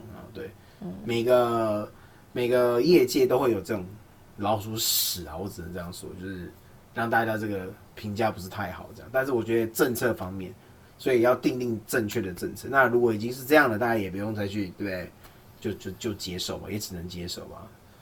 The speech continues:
Speaker 1: 好，接下来恭喜各位，这要成为一年兵的各位，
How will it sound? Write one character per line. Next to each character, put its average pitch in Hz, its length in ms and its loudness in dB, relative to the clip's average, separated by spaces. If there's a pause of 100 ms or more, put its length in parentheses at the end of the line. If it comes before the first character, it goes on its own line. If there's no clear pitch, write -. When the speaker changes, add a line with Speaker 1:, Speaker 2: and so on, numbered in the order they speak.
(100)
Speaker 1:
好， - 280 4
接 117 140 0
下 107 140 0
来 101 40 0
恭 110 160 -6
喜 104 180 -10
各 101 140 -6
位， 92 300 -4
这 95 220 -6 (1120)
要 107 120 -4
成 98 200 -6
为 98 260 -4
一 143 80 -6
年 98 220 -4
兵 98 160 -6
的 92 100 -8
各 85 140 -10
位， 78 240 -12